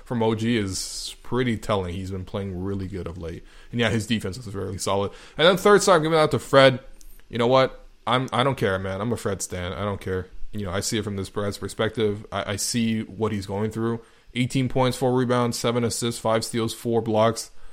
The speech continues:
This guy gives it his all. He's a complete gamer. He competes. I mean, yo, your point guard got you five steals and four blocks. Just take that in, man. That's, this guy almost had, like, a five-by-five game. This guy came one rebound and one block shy of that.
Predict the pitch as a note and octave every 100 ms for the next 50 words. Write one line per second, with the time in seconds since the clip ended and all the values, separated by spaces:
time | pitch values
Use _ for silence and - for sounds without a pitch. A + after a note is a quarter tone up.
0 | - - - A#2 A2 A2 G#2+ G#2 G#2+ A2
1 | G#2+ G#2+ - G#2 - A#2 G#2 G#2+ G#2+ A#2
2 | A#2 A#2 G#2 G2+ - G2+ - B2+ B2+ -
3 | - - - - C3 C3 B2 G2 A#2 A#2
4 | - D3+ F#3 F3 D#3+ D3+ - B2+ G#2+ -
5 | B2+ B2 D#3 - D3+ C#3 A#2+ A2+ B2+ B2
6 | A#2 A#2 G2+ - B2+ - C#3 A#2+ G#2 G2+
7 | E2+ E2 D#2 E2 A#2 - - - C#3 D3
8 | C#3 B2+ B2 A#2 A2+ G2 - - - -
9 | A#2+ B2 G#2 - G2+ F#2 G2+ F2+ F#2+ -
10 | C3+ C3+ A#2+ A2 B2 B2 A#2 A2 G2+ G2+
11 | G2 F#2+ F#2+ - F#2 F#2+ E2+ - -